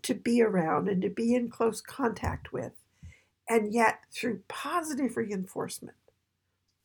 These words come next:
through kindness, we are developing a relationship and a connection where we can be very comfortable with one another,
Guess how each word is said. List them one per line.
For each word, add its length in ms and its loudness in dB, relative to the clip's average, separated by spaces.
through 220 -2
kindness, 960 -2
we 480 4
are 560 4
developing 640 2
a 80 -2
relationship 960 -4
and 120 0
a 60 -2
connection 800 -6
where 160 6
we 180 2
can 220 -2
be 300 -2
very 580 4
comfortable 920 -6
with 200 0
one 220 2
another, 360 2